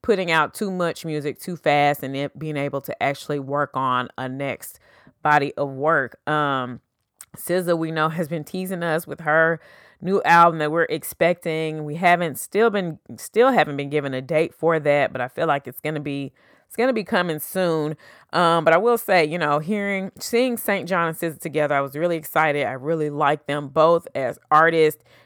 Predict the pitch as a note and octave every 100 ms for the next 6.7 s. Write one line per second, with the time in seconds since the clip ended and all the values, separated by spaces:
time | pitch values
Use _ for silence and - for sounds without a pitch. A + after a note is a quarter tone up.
0 | - E3 E3 E3+ D3 C#3+ D3+ F#3+ G#3 E3
1 | C#3+ - E3 B2+ E3 F3 D#3+ C#3+ C#3+ C#3+
2 | D3+ D3 C#3+ C3+ _ _ _ _ - F3+
3 | G4 C#4+ G3 B2+ E3+ A3+ F#3+ C3+ - D3
4 | C#3+ C3+ C3+ E3 F3 F3 E3+ D#3 C3+ C3
5 | - - G3 G3 G3 F#3+ F#3 F#3 E3+ -
6 | D#3 D3 C#3+ C#3 C3+ C3 C3